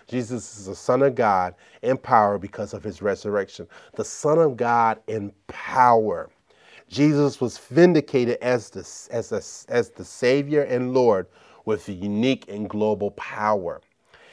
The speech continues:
Jesus died for our sins and was raised for our justification. What is justification?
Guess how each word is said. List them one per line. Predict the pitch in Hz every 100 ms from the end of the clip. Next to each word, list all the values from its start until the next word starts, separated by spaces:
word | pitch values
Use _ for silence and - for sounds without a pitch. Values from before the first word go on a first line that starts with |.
| - _
Jesus | 87 139 131 120 92
died | 82 131 143 147 117 98 - _ _
for | - - 131 - _ _
our | 113 147 175 185 143 113 87 - -
sins | - - 101 90 82 73 - - - _ -
and | 110 117
was | 107
raised | 107 120 131 123 120 -
for | 123 113 - -
our | 113 139 151 135 117
justification. | 98 87 123 - - 110 110 - 113 98 - - - - -
What | 120 135
is | 127
justification? | 107 143 - - 147 - 139 131 139